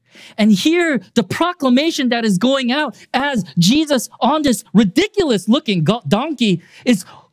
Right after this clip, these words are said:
entering into literally what everyone knew was probably his death. And he himself knew that. We're crying out, "Save us, O Lord, save us." And my hope and my prayer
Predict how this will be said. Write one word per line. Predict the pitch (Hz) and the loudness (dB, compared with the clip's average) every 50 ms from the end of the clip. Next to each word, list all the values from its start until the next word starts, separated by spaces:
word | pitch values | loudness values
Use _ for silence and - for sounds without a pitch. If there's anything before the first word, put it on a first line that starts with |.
| _ - | _ -4
entering | 277 330 392 349 - 330 320 294 262 247 | -2 -2 -2 -2 -2 -2 0 0 -2 0
into | 277 277 320 - - 269 226 196 | -2 -2 -2 0 2 2 4 6
literally | 208 247 339 403 415 403 349 294 | 6 4 4 2 0 0 0 2
what | 254 214 226 226 214 - | 2 2 0 0 -4 -6
everyone | - 240 302 339 349 349 302 269 247 226 | -4 -4 -2 0 0 0 0 0 2 4
knew | 214 240 269 254 | 4 4 2 2
was | 185 180 180 | 0 -2 -2
probably | - - 269 320 339 339 277 214 226 214 196 | -2 -4 -4 -4 -2 -2 -2 -2 0 0 0
his | 160 170 147 131 | 0 0 -2 -4
death. | 120 151 190 233 220 147 131 - - _ _ _ _ _ _ _ _ _ - | -2 -2 -2 -2 -2 -6 -10 -12 -16 _ _ _ _ _ _ _ _ _ -8
And | - 131 131 | -6 -4 -2
he | 240 269 254 | -2 0 0
himself | 208 170 147 - 233 269 247 - - | 0 0 -2 -4 -8 -8 -8 -8 -8
knew | 156 135 135 135 | -8 -8 -8 -8
that. | - - - _ _ _ _ _ _ _ _ _ _ _ _ _ - - | -12 -16 -20 _ _ _ _ _ _ _ _ _ _ _ _ _ -2 0
We're | 233 262 | 0 0
crying | 254 - - 294 294 302 294 269 247 262 | 0 -2 -4 -4 -2 -2 -2 -2 -2 -2
out, | 294 294 262 202 185 - _ _ _ - | -2 -2 -2 -4 -6 -8 _ _ _ -12
"Save | - - - - 294 277 311 330 320 240 240 | -10 -8 -4 -2 -2 0 0 0 0 0 0
us, | 208 185 - - | -2 -2 -2 -2
O | 202 | 0
Lord, | 175 165 165 165 151 143 139 123 | 0 2 2 2 2 2 0 -2
save | 139 - - - - 247 262 262 240 180 | -4 -10 -8 -6 -4 -4 -2 -2 -2 -2
us." | 139 120 107 - - - - - _ _ _ _ _ _ _ _ - - - - - | -4 -6 -8 -10 -14 -14 -16 -16 _ _ _ _ _ _ _ _ -20 -20 -14 -6 -2
And | 220 233 247 | 0 2 2
my | 277 320 320 | 2 0 0
hope | 247 233 294 320 311 | 0 0 0 0 0
and | 269 240 226 | 0 0 2
my | 233 247 277 | 0 0 -2
prayer | 269 - - - 262 262 262 247 214 | -6 -6 -4 -2 0 0 0 -2 -2